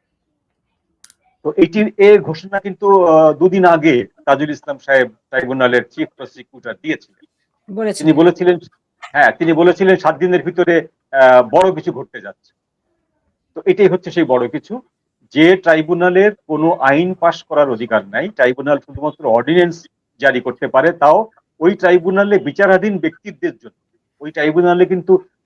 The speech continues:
Speaker 1: চোর ছাচোরদের বা রিক্সা চুরি করছে বা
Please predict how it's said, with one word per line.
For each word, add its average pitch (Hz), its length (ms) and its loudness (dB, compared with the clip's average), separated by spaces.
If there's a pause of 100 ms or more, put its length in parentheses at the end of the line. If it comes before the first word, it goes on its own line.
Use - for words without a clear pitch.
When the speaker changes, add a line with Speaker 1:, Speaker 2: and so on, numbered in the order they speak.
Speaker 1:
চোর 180 200 4
ছাচোরদের 175 640 0 (300)
বা 160 320 6
রিক্সা 165 360 -2
চুরি 180 260 -4
করছে 175 400 -6
বা 156 300 4